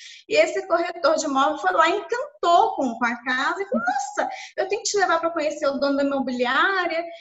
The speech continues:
E, enfim, aí foi aí que eu consegui meus, os primeiros projetos profissionais fechados com a imobiliária, através deste imóvel, que era de um parente, que eu fiz, assim, praticamente pagando pra trabalhar, mas ficou realmente,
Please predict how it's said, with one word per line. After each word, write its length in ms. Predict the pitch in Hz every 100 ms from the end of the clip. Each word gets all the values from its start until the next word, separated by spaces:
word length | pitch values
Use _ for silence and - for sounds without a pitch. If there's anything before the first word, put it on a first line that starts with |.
| - -
E, 400 | 349 381 359 349
enfim, 360 | 392 - 254 247
aí 160 | 269 -
foi 180 | 330 370 392
aí 260 | 294 302 -
que 100 | 330
eu 280 | 302 285 - -
consegui 480 | 285 - 294 262 254
meus, 220 | 240 269 - _
os 260 | 262 262 -
primeiros 380 | 233 247 269 285
projetos 560 | - 262 - 233 233 -
profissionais 840 | 269 269 - 254 254 233 240 269
fechados 440 | - 254 - 233 226 -
com 80 |
a 40 | 226
imobiliária, 800 | 226 220 226 220 220 262 269 277 - - - -
através 640 | 277 294 269 262 269 226
deste 480 | 247 320 381 - 370
imóvel, 560 | 285 233 240 294 339 339
que 120 | 254
era 180 | 233 233
de 120 | 240
um 100 | 233
parente, 680 | 240 233 233 240 277 302 -
que 60 | 269
eu 80 |
fiz, 340 | 269 - 269 269
assim, 420 | 269 - 247 220 214 - _ _ _
praticamente 640 | 247 247 - 262 254 262 -
pagando 440 | 247 254 233 240
pra 80 | 240
trabalhar, 540 | 226 214 226 233 240
mas 180 | 277 285
ficou 300 | - - 269
realmente, 480 | 269 269 262 247 262